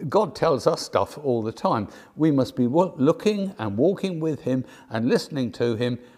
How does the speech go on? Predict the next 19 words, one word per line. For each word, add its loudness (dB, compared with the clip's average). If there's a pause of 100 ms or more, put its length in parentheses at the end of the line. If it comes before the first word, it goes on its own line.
(460)
and -6
he -2
will 2 (260)
pre-warn -4
us -8
of -20
things -8
that -12
are -12
happening. -10 (2500)
It -16
was -12
a -8
complete -10
shock, -12 (160)
though, -10
in -8
one -6
sense, -14